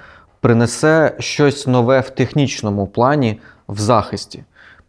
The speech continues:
Чи є дійсно щось таке, якось, якась проблема, яку додатково це, ця діюча речовина вирішує? Чи, можливо, якусь проблему вона виріз-, вирішує краще? Чим технічно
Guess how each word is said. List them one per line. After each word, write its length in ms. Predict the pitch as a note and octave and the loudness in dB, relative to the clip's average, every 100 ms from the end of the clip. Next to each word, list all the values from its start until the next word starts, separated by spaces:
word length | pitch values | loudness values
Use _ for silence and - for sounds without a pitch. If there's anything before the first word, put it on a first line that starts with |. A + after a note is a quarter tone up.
| _ - | _ -18
Чи 200 | - - | -6 0
є 160 | A#2+ E3+ | 4 4
дійсно 400 | B2+ B2+ - A2+ | 2 0 -2 -6
щось 380 | - A#2 - - | -2 -4 -4 -8
таке, 440 | A2 - D#3 D3 - _ - - - | -6 0 0 0 -8 _ -20 -18 -10
якось, 460 | A#2+ - C3+ - | -4 0 0 0
якась 280 | G#2 C3+ C#3+ | -4 -2 -2
проблема, 560 | - B2+ G#2 A2+ A2+ G#2+ | 0 0 4 4 4 2
яку 200 | G#2 A2 | 2 2
додатково 540 | A2 A2 - A2 G#2 | 2 2 2 2 2
це, 260 | G#2 G#2+ G2+ - | 0 -2 -4 -6
ця 280 | - - G#2 | -14 -4 0
діюча 360 | G#2+ G2+ G#2 | 2 0 0
речовина 400 | G2+ G2 - G#2 | -2 -2 -4 -2
вирішує? 540 | G2 G2+ G2+ - G#2 G#2 - - | -2 -2 -2 -4 -8 -8 -12 -18
Чи, 160 | - A#2 | -4 0
можливо, 380 | A#2 A2+ C#3+ C#3+ | 2 2 4 2
якусь 240 | B2+ B2+ | 2 -2
проблему 400 | C3 A#2 B2+ B2 | 0 0 2 2
вона 220 | A2 A#2 | 0 0
виріз-, 440 | A2+ A2 A#2 G#2 G#2+ | 0 0 0 -2 -2
вирішує 480 | G#2+ A#2 - G#2+ | 0 -2 -2 -4
краще? 520 | G#2 A2 G2 F#2+ - - - - - _ _ | -2 -4 -4 -6 -12 -16 -20 -20 -20 _ _
Чим 520 | - - G3+ E3+ A2 G2+ - _ - | -8 -2 2 2 2 -4 -16 _ -4
технічно 760 | A2+ - A3 A#3+ - A#2 G#2+ | -2 0 -2 -2 -4 -4 -4